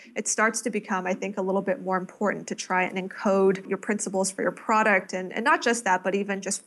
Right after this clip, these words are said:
your culture or all of these other things that are really important to you and your company or your team being the way that you are. Um, and so, and I go back and say, it's not just about producing the list. It's not just about like, "Hey, look, we've got, like, you know, some design values."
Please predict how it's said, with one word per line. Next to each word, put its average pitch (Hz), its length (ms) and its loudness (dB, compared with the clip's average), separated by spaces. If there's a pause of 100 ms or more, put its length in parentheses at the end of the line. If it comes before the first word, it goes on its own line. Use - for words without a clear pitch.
(140)
your 180 120 -8
culture 202 640 2
or 180 240 2
all 247 180 6
of 240 60 4
these 214 160 2
other 196 200 2
things 190 360 -8
that 196 100 2
are 185 120 2
really 190 340 0 (100)
important 202 640 -4
to 220 100 -2
you 196 380 2
and 180 400 0
your 190 140 2
company 190 460 -2
or 180 40 2
your 185 120 4
team 180 320 -2
being 175 220 -2
the 175 100 -2
way 175 180 2
that 170 160 0
you - 120 2
are. 202 300 2 (600)
Um, 226 240 2
and 254 140 0
so, 262 300 4
and 226 240 0
I 240 120 4
go 277 120 2
back 277 180 0
and 247 100 -2
say, 220 160 -4
it's 214 200 -2
not 240 120 6
just 247 160 2
about 220 280 0
producing 214 540 0
the 190 80 2
list. 180 360 2
It's - 140 0
not 208 120 4
just 208 200 0
about 190 180 0
like, 175 180 0
"Hey, 247 300 4
look, 220 260 2
we've 202 120 -2
got, 208 180 2
like, 190 320 -4
you 196 80 -2
know, 185 140 -2
some 196 200 -8
design 190 380 0
values." 190 480 4